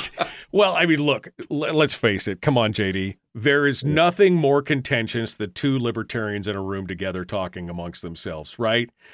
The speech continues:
Speaker 2: That is
Speaker 1: I
Speaker 2: true.
Speaker 1: mean, you are
Speaker 2: Mm-hmm.
Speaker 1: not libertarian enough for me, J D, or I'm not libertarian enough for you, or what?
Speaker 2: <laughs>
Speaker 1: I mean, if I have, you know, we complain, I complain here in this state about the Republican Party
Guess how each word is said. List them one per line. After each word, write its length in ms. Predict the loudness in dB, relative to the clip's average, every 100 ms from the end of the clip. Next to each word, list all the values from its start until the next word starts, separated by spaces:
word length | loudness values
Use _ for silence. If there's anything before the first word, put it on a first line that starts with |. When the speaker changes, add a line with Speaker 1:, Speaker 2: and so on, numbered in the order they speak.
| -4
Speaker 2:
That 180 | 2 4
is 80 | 4
Speaker 1:
I 100 | 2
Speaker 2:
true. 200 | 2 2
Speaker 1:
mean, 80 | -2 -10
you 260 | 0 4 6
are 80 | 6
Speaker 2:
Mm-hmm. 100 | 6
Speaker 1:
not 220 | 4 2
libertarian 600 | 2 2 2 2 2 0
enough 240 | -2 -6 -6
for 160 | -6
me, 180 | -6 -6
J 240 | -6 -10
D, 240 | -10 -10 -6
or 220 | 0 2
I'm 160 | 4 2
not 180 | 0
libertarian 540 | 0 0 0 0 0 -2
enough 240 | -2 -6
for 180 | -6 -6
you, 280 | -4 -4 -4
or 280 | -2 -2 0
what? 320 | 0 -2 -2 -6 -4
Speaker 2:
<laughs> 240 | -2 -2
Speaker 1:
I 160 | 2 4
mean, 200 | 4 2 0 -6 -10 -2
if 200 | 0 4
I 180 | 4 6
have, 240 | 4 2
you 120 | 0 4
know, 240 | 4 4
we 160 | 2 2
complain, 420 | 0 2 2 2
I 120 | 0
complain 380 | 0 2 2 4
here 180 | 4 4
in 80 | 4
this 160 | 2
state 260 | 2 0 0
about 300 | 0 -2 -2
the 80 | -2
Republican 560 | 0 0 0 0 0
Party 440 | 2 2 4 0